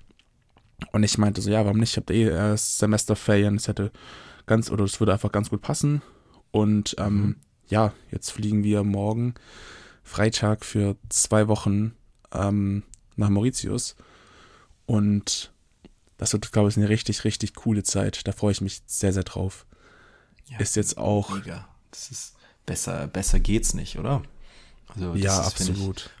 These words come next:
Speaker 2: urlaubstechnisch der beste, die beste Möglichkeit, jetzt so in das, das Jahr zu starten. Also da kommt,
Speaker 1: Ja,
Speaker 2: glaub ich,
Speaker 1: voll.
Speaker 2: auch nichts mehr, das das dann toppen kann, das ganze Jahr über, oder?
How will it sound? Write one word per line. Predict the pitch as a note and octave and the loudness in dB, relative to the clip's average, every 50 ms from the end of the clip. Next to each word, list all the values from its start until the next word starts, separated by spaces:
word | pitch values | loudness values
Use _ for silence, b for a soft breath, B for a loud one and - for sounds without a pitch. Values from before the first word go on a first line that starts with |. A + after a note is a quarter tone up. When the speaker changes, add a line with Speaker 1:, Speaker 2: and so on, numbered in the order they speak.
| - - | -14 -6
Speaker 2:
urlaubstechnisch | - A2+ A2+ A2+ G2+ F#2+ - - - - G2+ F#2 - - F#2 - - | -2 0 2 2 2 0 -2 -4 -2 -4 -4 -4 -4 -6 -8 -6 -6
der | F#2 | -8
beste, | D#2+ - F2 F#2+ - - - - E2+ D#2+ E2 E2+ F2 b b b b b b b b b b b b b b _ _ _ _ | -8 -6 -6 -4 -4 -6 -4 -6 -6 -8 -8 -10 -12 b b b b b b b b b b b b b b _ _ _ _
die | - - | -12 -8
beste | - G2+ G2+ G2 - - - F#2+ | -2 0 0 0 0 0 0 0
Möglichkeit, | F#2 F#2 F#2 F#2+ - - F#2+ - - - F#2 F2+ E2+ E2+ - - | 0 0 -2 -4 -4 -8 -10 -10 -8 -8 -6 -6 -6 -8 -8 -8
jetzt | - F2+ F2+ - - | -10 -6 -4 -4 -4
so | - F#2 F2 E2+ F2 | -2 -4 -6 -6 -6
in | - - E2+ F2 E2+ | -8 -8 -10 -10 -8
das, | E2+ E2 - - - - - - _ _ | -8 -8 -8 -8 -8 -10 -12 -16 _ _
das | - - - - | -10 -10 -8 -6
Jahr | D#2 E2 E2+ | -6 -6 -6
zu | - - | -6 -8
starten. | - - - E2+ F2 F#2 - - E2+ E2+ | -10 -8 -8 -8 -8 -8 -8 -10 -12 -12
Also | D#2+ - F2+ F2 F2+ F2+ F2 F2 _ b b b b b b b b b b b b b b _ _ _ _ _ _ _ | -10 -12 -12 -12 -12 -12 -12 -14 _ b b b b b b b b b b b b b b _ _ _ _ _ _ _
da | - G2 | -8 -6
kommt, | - G2+ G2 | -4 -2 0
Speaker 1:
Ja, | G2+ G2 F#2+ | 2 2 2
Speaker 2:
glaub | F#2+ G2+ G2 F#2 | 2 2 2 2
ich, | F#2 F#2 | 2 0
Speaker 1:
voll. | F#2+ G2+ | 0 0
Speaker 2:
auch | |
nichts | G2+ G2+ G2+ F#2+ - - - - | 0 0 0 -2 -2 -4 -4 -2
mehr, | G2 G2 F#2+ F#2+ F#2+ F#2 D#2+ - - _ | -2 -2 -2 -2 -4 -6 -8 -12 -14 _
das | - G#2 - - | -8 -8 -8 -6
das | - G2 - - | -6 -6 -4 -4
dann | G2+ G2 F#2+ | -4 -4 -4
toppen | - - A#2 - C3 B2 | -4 -4 -4 -4 -4 -6
kann, | - - - - - | -6 -8 -8 -8 -8
das | - - | -8 -8
ganze | - - F2 - - - | -8 -6 -6 -6 -6 -6
Jahr | F2 E2+ E2+ - | -6 -6 -6 -6
über, | - - - - D#3 C#3 | -8 -8 -10 -10 -10 -10
oder? | - C3 A#2+ G2 | -8 -8 -8 -8